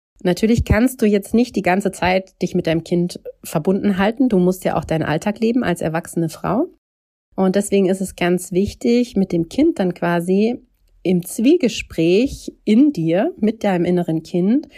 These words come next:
Vereinbarungen zu treffen, wann du dich wie, in welcher Form, wie lange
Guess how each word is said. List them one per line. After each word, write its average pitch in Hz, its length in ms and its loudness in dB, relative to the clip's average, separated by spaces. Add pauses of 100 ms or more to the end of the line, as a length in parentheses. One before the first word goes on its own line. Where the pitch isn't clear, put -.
(240)
Vereinbarungen 170 920 0
zu - 120 -8
treffen, 190 720 -2
wann 170 480 0
du 254 120 0
dich 240 360 -2 (220)
wie, 202 480 2 (100)
in 165 160 -2
welcher 160 280 0
Form, 220 680 0
wie 160 220 -2
lange 208 560 0